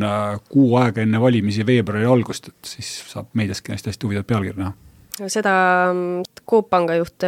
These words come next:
Speaker 2: Margus Rink ütles ka siin Äripäeva raadios, et jaanuaris, äh, selgub põhimõtteliselt see, mis edasi saab. Et langeb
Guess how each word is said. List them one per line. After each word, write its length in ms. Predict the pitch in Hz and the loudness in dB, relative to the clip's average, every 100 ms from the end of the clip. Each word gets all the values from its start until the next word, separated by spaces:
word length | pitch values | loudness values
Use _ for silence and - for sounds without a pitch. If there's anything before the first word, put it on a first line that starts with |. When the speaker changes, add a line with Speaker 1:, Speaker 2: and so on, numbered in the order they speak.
| 180 | 2
Speaker 2:
Margus 300 | 185 180 185 | 2 0 -2
Rink 160 | 180 170 | -2 -4
ütles 220 | - 170 | -6 -6
ka 140 | - 180 | 0 0
siin 140 | 160 | 0
Äripäeva 380 | 165 151 156 156 | -2 -2 -4 -2
raadios, 260 | 156 156 160 | -2 -4 -6
et 140 | 160 | 0
jaanuaris, 640 | 175 160 156 156 156 151 - | 0 0 -2 -4 -6 -8 -8
äh, 140 | 165 156 156 151 | -8 -8 -8 -8
selgub 460 | 156 170 160 156 - | -2 -2 -2 -6 -6
põhimõtteliselt 480 | - 156 156 147 - _ _ _ _ | -2 -2 -2 -8 -14 _ _ _ _
see, 120 | - 175 | 0 0
mis 160 | 160 185 | 0 -4
edasi 300 | 139 156 - | -4 -4 -6
saab. 200 | 147 - - - - - | -8 -10 -18 -20 -20 -20
Et 100 | - | -2
langeb 300 | 190 202 170 | 0 2 0